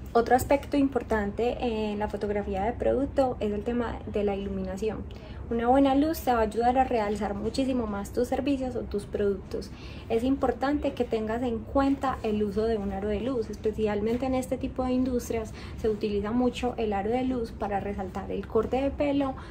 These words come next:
o el corte de barba, o bueno, independientemente sea cuál sea el servicio, eh, es importante tenerlo.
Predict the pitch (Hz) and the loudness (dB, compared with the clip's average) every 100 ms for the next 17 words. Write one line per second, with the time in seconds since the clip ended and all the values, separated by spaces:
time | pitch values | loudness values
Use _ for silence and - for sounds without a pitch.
0 | - - 202 - 202 240 247 262 247 247 | -8 -4 -2 -2 -2 4 6 6 4 2
1 | 233 208 190 180 196 202 208 202 196 214 | -2 -2 -2 -2 -2 -2 0 -2 -2 -2
2 | 233 226 226 226 - - - - 220 220 | -2 -2 -2 -4 -10 -14 -6 2 2 4
3 | 214 214 196 196 196 185 185 196 - - | 2 0 -2 2 2 0 -4 -8 -12 -12
4 | - - 226 220 214 - 226 240 254 247 | -12 -2 4 4 4 2 2 4 4 2
5 | 208 208 220 240 285 277 226 214 | 2 0 0 2 4 4 4 0